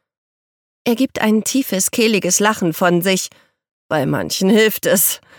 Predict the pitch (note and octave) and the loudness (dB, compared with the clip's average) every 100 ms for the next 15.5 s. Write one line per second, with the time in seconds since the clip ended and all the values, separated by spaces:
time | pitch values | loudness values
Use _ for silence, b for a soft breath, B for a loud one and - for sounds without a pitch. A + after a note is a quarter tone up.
0 | b b b _ - B3 B3+ C4+ - E3+ | b b b _ -2 2 4 2 0 -2
1 | D#3+ E3 F3+ F3+ F3 E3 G3+ G3 F#3 G#3+ | -2 -2 0 2 2 0 0 0 2 2
2 | A3+ F#3 E3+ E3+ B B B B B B | 2 2 2 0 B B B B B B
3 | G3+ F#3+ F3 D#3 - - D#3+ - F#3 E3+ | 0 2 2 0 -2 -4 -2 0 -2 0
4 | D#3+ E3+ F3+ A#3+ F#3 D#3+ - F3+ F#3 E3+ | 0 0 0 -2 -2 -4 -2 0 2 0
5 | - G3+ G3 F3 E3+ E3 D#3+ - F#3+ G3+ | 0 0 2 2 2 2 0 2 2 2
6 | F#3 F3 - E3+ - D#3 C#3 E3 F3+ E3+ | 2 2 0 -2 0 0 2 2 2 2
7 | D3 D3 - b b _ _ _ _ _ | 0 -2 -8 b b _ _ _ _ _
8 | _ _ - G#3+ - - - D#3 - D#3+ | _ _ -6 -4 -4 -8 -6 -8 -6 -6
9 | - D3 - - D3 F#3 - _ _ _ | -4 -6 -4 -4 -4 -6 -12 _ _ _
10 | _ _ - A#3 A#3 A#3+ D4 C#4 G#3 A3+ | _ _ -6 -2 -2 -2 -2 0 0 0
11 | B3+ A3 G#3 G#3 F#3 G#3+ F#3 F3 F3+ F3 | 0 -2 -2 0 0 0 0 -2 0 0
12 | F3 F3+ F#3 F#3+ - b b b b _ | 0 2 2 0 -6 b b b b _
13 | _ _ G#3 G#3+ G3+ C4+ C4 G3 F#3+ G#3 | _ _ 0 0 2 2 2 0 0 2
14 | G#3 G3 F3+ F3+ F3 A3 A3 G#3+ - F#3+ | 2 2 2 0 -2 0 0 -4 -2 2
15 | G#3+ A3+ F#3 F3+ | 2 2 2 2